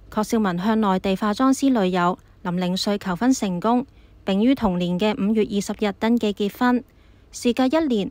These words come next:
小兩口於五月十五日舉辦婚宴。郝邵文亦喺微博貼出多張大喜日子嘅花絮照片，驚見伴娘團中出現同年拍戲嘅拍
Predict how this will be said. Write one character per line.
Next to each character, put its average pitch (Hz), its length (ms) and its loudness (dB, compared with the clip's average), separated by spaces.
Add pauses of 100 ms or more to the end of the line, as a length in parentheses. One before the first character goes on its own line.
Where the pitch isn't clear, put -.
(140)
小 - 180 -2
兩 196 200 0
口 190 160 0
於 240 280 0
五 196 60 0
月 208 180 0
十 196 160 -2
五 - 160 -6
日 214 280 2 (280)
舉 190 120 0
辦 190 200 -2
婚 254 260 4
宴。 220 260 0 (480)
郝 247 120 0
邵 269 180 4
文 202 200 4
亦 190 80 0
喺 214 240 -2
微 196 160 2
博 196 340 2
貼 214 100 -4
出 214 140 -2
多 214 180 0
張 226 200 -2
大 185 240 2
喜 190 120 0
日 202 140 0
子 208 220 -2
嘅 214 140 0
花 262 180 2
絮 208 200 0
照 202 240 -2
片， 202 280 -2 (500)
驚 262 180 6
見 254 180 6
伴 220 220 0
娘 208 180 2
團 190 220 0
中 285 300 2
出 - 140 -2
現 202 440 0
同 180 180 -2
年 175 160 -2
拍 226 180 2
戲 220 220 2
嘅 220 140 0
拍 214 200 -2